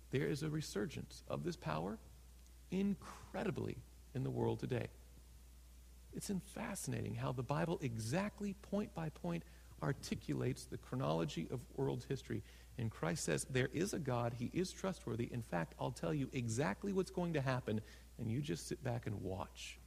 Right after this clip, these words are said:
And I'll demonstrate the veracity of my claim." Now again, we reveal the Antichrist not because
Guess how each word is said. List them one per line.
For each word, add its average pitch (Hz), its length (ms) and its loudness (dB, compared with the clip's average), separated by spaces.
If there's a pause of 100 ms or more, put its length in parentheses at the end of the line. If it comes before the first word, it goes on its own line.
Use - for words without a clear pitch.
(880)
And 110 80 0
I'll 110 100 0 (100)
demonstrate 127 680 2 (540)
the - 60 0
veracity 107 360 6
of 110 60 4
my 104 120 4
claim." 107 220 4
Now 127 180 10
again, 120 280 4 (480)
we 156 120 10
reveal 175 360 10
the 180 160 12
Antichrist 151 680 6
not 147 280 12
because 175 920 8